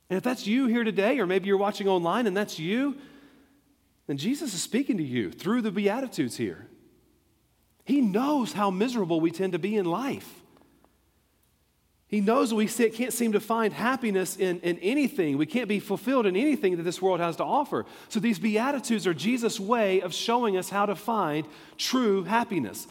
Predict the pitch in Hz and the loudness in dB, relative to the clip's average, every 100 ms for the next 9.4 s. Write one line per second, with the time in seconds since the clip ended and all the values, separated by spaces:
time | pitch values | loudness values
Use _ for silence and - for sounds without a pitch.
0 | - 165 185 226 233 - 170 139 202 - | -8 0 0 0 -2 0 -2 2 0 2
1 | 262 262 107 - - - - - - - | 0 0 -2 -8 -20 -20 -20 -20 -20 -20
2 | - - _ _ - _ _ _ _ _ | -20 -20 _ _ -20 _ _ _ _ _
3 | _ _ _ 202 185 190 185 160 143 135 | _ _ _ -6 0 2 4 2 2 0
4 | 139 127 113 - - - - - _ _ | -2 -2 -4 -8 -14 -20 -20 -20 _ _
5 | _ _ _ _ 113 190 226 151 143 202 | _ _ _ _ -6 -4 -4 -4 2 2
6 | 170 180 147 170 180 180 156 147 135 147 | 2 -2 0 2 2 0 0 0 0 -2
7 | 170 165 98 139 - 120 120 107 117 - | -4 -4 -6 -8 -10 -8 -6 -6 -8 -16
8 | _ 135 135 156 180 165 143 127 127 123 | _ -4 -2 -2 -2 -2 -4 -4 -6 -6
9 | 123 110 110 151 | -4 -4 -4 -8